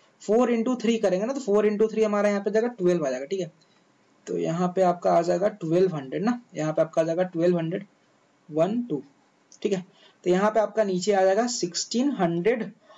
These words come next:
और साथ में हमारा आ जाएगा टेन का पावर फ़ाइव, ओके। अब इसको solve कर ले रहे हैं, तो सॉल्व करेंगे तो ये four times में cancel हो जाएगा,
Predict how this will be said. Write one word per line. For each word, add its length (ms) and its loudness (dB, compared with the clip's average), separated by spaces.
और 180 4
साथ 360 0
में 60 0
हमारा 200 2
आ 40 4
जाएगा 160 0
टेन 260 -4
का 80 -4
पावर 280 -4
फ़ाइव, 340 -8
ओके। 200 -2
अब 120 2
इसको 220 0
solve 340 2
कर 120 2
ले 100 4
रहे 60 0
हैं, 80 -2
तो 80 0
सॉल्व 300 2
करेंगे 280 0
तो 80 0
ये 60 0
four 280 0
times 280 0
में 100 -2
cancel 240 0
हो 60 4
जाएगा, 240 2